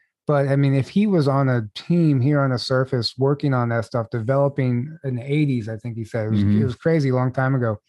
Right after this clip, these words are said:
Speaker 1: I mean, you know, these corporations and these industries, militaries are using this stuff beneath our feet every single day. And even the elites, the politicians, you know, certain people,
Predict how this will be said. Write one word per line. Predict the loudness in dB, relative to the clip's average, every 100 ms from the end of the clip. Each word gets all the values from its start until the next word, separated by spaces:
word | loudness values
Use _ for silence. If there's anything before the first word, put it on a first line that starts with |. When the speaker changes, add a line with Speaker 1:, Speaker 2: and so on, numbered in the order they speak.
| _ _ _ _ _ -2
Speaker 1:
I | 2
mean, | 4
you | 4 4
know, | 4 4 2 2
these | 0 -2
corporations | -6 -4 -2 0 0 0 -2 -2
and | -2
these | 0
industries, | 0 0 -2 -2 0 0
militaries | 0 0 0 0 0 0 -2
are | -2
using | 0 2 0
this | -2
stuff | -2 -4 -4 _ -4
beneath | 0 2 0
our | -2
feet | -4 -2 0
every | -2 -2 -4
single | -4 -6 -4
day. | -2 0 0 -2 -6 _ -18 -4
And | 0
even | 2 2
the | 2
elites, | 2 2 0 0 -2
the | -4
politicians, | -2 -2 -2 -2 -2 -2
you | -2 -2
know, | -2
certain | -4 -6 -6
people, | -4 -2 0 -2